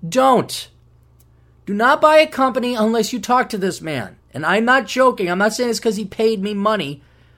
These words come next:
I'm, I'm saying 'cause he paid me money, and it's true. When I started looking through his videos and his interviews and his articles, he, he has the whole thing, uh, YouTube channel, blog,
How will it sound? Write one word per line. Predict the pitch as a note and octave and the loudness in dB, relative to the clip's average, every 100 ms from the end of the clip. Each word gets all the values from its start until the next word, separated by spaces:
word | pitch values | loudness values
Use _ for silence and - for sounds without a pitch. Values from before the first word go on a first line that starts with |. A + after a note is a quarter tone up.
| - | -10
I'm, | D3 D#3+ | -8 -6
I'm | D#3+ | -4
saying | G#3 G3+ | -2 0
'cause | G3+ C4+ A3 | 4 4 4
he | |
paid | G3 F#3 F3 | 0 0 0
me | E3+ | -2
money, | E3+ F3 E3+ | -4 -4 -2
and | F3 E3+ | -2 -2
it's | C#3 | -6
true. | - A3+ D#3+ | -2 2 2
When | B2 D3+ | 0 -2
I | F#3+ G#3+ | -2 -2
started | - A3 G3+ | -4 -4 -2
looking | G3+ G#3 F3+ | -4 -6 -8
through | G3+ F#3+ | -4 0
his | F3+ D3+ | 0 -2
videos | F#3 F#3+ F#3 F3+ F3 E3+ - _ _ _ _ | -4 0 0 0 -2 -4 -10 _ _ _ _
and | C#3+ D3+ | -10 -6
his | C#3+ | -4
interviews | F3+ F3 E3 E3 D#3+ D#3 D3+ - _ _ _ | -2 -4 -4 -4 -4 -6 -8 -16 _ _ _
and | C3+ C#3 | -10 -8
his | C3+ | -6
articles, | D3 E3 E3 D#3+ C3+ B2+ | 0 0 0 -4 -8 -6
he, | E3 | -4
he | D#3+ F3+ | 2 4
has | F3 | 2
the | D3+ | 2
whole | D3 D3 | 2 0
thing, | C3+ A2+ A2+ | -2 -8 -8
uh, | C3 A#2+ - | -10 -10 -12
YouTube | E2+ B2+ D3+ D#3+ C#3+ | -16 -4 -4 -2 -6
channel, | - D3 C#3 C3+ B2+ B2 | -6 -6 -4 -4 -4 -6
blog, | - - - - C#3 C#3 C#3+ C3+ B2 | -14 -20 -20 -8 -2 0 0 -2 -8